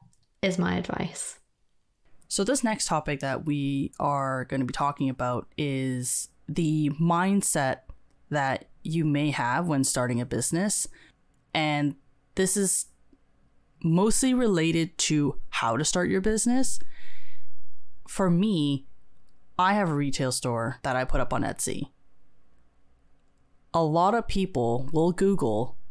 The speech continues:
Speaker 2: how to run a successful Etsy store, how to start off Etsy making a lot of money. And it is so common. Like, I can guarantee you, if you look up right now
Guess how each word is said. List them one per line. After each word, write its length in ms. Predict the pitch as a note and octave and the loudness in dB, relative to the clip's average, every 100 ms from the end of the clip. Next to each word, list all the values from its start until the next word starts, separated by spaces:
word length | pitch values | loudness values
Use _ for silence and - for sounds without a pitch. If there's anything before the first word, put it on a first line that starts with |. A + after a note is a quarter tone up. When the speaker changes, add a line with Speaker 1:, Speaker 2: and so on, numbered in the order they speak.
| - - - - _ - - - - - - - - | -8 -10 -14 -20 _ -20 -20 -20 -18 -18 -18 -14 -6
Speaker 2:
how 480 | - - D3 D3 D3+ | -2 0 2 2 0
to 260 | E3 D3 | 0 0
run 120 | C#3+ | 2
a 80 | C3+ | 0
successful 520 | C3+ D3 - - - - | 2 2 4 4 4 2
Etsy 320 | - - C3+ | 2 2 4
store, 440 | - - - D#3+ - - - | 4 4 4 4 4 2 -2
how 460 | - - C3+ C3 | -2 -2 0 0
to 200 | C3+ C3+ | 0 0
start 680 | B2+ - - - C3 B2 - - - | 0 0 -2 0 -2 -2 -4 -8 -6
off 320 | C3 B2 - - | -2 -2 -2 -6
Etsy 540 | C#3 - C#3 B2+ B2+ - - _ | -4 -2 -2 -4 -6 -12 -20 _
making 400 | E3+ C3+ B2+ C3 | -2 -2 0 -2
a 60 | B2+ | 0
lot 220 | B2+ B2+ | -2 -2
of 60 | C3+ | 0
money. 340 | D3 B2+ - | -2 -2 -4
And 180 | - D#3 - | -2 -2 -2
it 120 | E3 | -2
is 140 | D#3+ | 0
so 800 | - - - F#3+ G3 G3 G3+ G3+ | 0 -2 0 2 2 2 0 0
common. 500 | - F#3 F3+ D3 A#2+ - | 0 0 0 0 -2 -4
Like, 180 | E3 - | -4 -2
I 140 | F#3 | -2
can 220 | B3 G#3+ | 0 0
guarantee 400 | E3+ F3+ F3 - | 0 0 -2 -2
you, 160 | D3 C3+ | -4 -4
if 180 | D#3 - | -4 -2
you 140 | A3 | -2
look 180 | G#3 G#3+ | 0 -2
up 160 | G3+ D#3 | -4 -2
right 180 | D3+ | -2
now 420 | D3 B2+ D3 G3+ | 0 0 0 -2